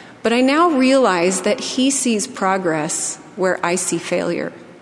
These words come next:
He looks forward to those moments just like I do with my students, because he gets to be a real participant in my growth.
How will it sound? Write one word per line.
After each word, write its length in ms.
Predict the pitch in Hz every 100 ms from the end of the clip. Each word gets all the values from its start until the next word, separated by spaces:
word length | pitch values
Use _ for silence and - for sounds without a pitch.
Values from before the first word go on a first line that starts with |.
| - - - - - - -
He 160 | - 269
looks 240 | 330 -
forward 400 | - 302 320 339
to 120 | 285
those 240 | 247 208 202
moments 520 | 180 180 180 196 -
just 240 | - 247
like 240 | 247 226 -
I 200 | 208 220
do 280 | 185 175 165
with 180 | 175
my 140 | 160 160
students, 840 | - - 196 - - - - - - -
because 340 | - 208 202
he 100 | 226
gets 320 | 202 208 208 -
to 100 | 196
be 160 | 202
a 80 | 185
real 340 | 180 180 190 185
participant 840 | 220 - 180 180 - 156 151 -
in 180 | - 175
my 120 | 165
growth. 540 | 160 160 160 - -